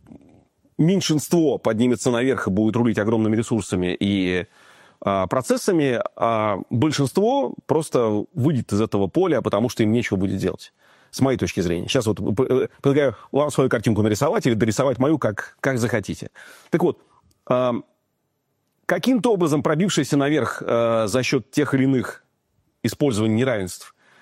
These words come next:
меньшинство, элита, руководит каждой из стран. Каждая страна стремится, если уже не пришла, к, э,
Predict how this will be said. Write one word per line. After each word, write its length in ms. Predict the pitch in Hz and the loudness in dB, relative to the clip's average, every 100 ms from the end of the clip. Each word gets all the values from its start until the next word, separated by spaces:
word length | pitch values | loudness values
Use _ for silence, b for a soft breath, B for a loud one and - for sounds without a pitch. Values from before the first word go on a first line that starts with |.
| b 147 | b 0
меньшинство, 680 | 170 - 143 - 117 160 - | 0 0 -2 0 0 0 0
элита, 500 | 135 120 117 165 185 _ _ _ _ _ _ _ - | 0 2 0 -2 -4 _ _ _ _ _ _ _ -2
руководит 540 | 127 131 120 156 220 | 0 2 0 0 0
каждой 340 | 170 156 131 | 0 0 0
из 60 | 127 | 0
стран. 300 | - 85 73 _ b b b b b _ _ | -2 -2 -4 _ b b b b b _ _
Каждая 400 | - 196 208 196 | -2 -2 2 0
страна 540 | 165 151 131 143 226 - _ _ _ _ _ - | 2 0 0 0 -4 -8 _ _ _ _ _ -12
стремится, 840 | - 175 160 202 208 147 98 - - | -2 0 2 0 0 -2 -2 -6 -4
если 480 | 120 127 - 110 110 | 0 0 0 0 0
уже 220 | 127 123 | 0 2
не 80 | 117 | 0
пришла, 420 | 107 104 151 185 | 0 -2 0 -2
к, 200 | - - 123 | -4 -2 0
э, 320 | 117 113 | 2 0